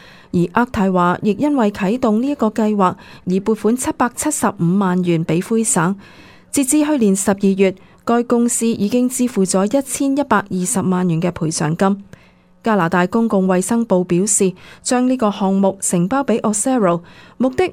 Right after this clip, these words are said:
係以確保補償過程嘅公正性。發言人話，該計劃嘅總支出取決於有幾多人申請賠償。截至去年十二月，Osero 已經收到二千二百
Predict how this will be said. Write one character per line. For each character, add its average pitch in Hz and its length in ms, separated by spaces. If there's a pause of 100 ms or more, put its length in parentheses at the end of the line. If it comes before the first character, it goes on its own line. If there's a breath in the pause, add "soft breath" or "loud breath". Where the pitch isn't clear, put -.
係 226 160
以 208 160
確 220 300
保 180 120
補 214 320
償 175 240
過 190 240
程 170 240
嘅 190 100
公 220 220
正 185 240
性。 170 240 (540 loud breath)
發 - 180
言 175 180
人 165 240
話， 180 180 (260 loud breath)
該 233 120
計 220 280
劃 185 140
嘅 196 140
總 190 260
支 262 220
出 262 180 (160)
取 208 120
決 220 300
於 254 200
有 185 240
幾 175 160
多 247 200
人 170 240
申 240 240
請 196 220
賠 175 180
償。 165 220 (680 loud breath)
截 294 120
至 311 160
去 302 140
年 220 180
十 226 160
二 226 60
月， 226 400 (180)
Osero 220 600
已 190 100
經 269 180
收 262 220
到 196 160
二 208 240
千 262 280
二 196 200
百 202 180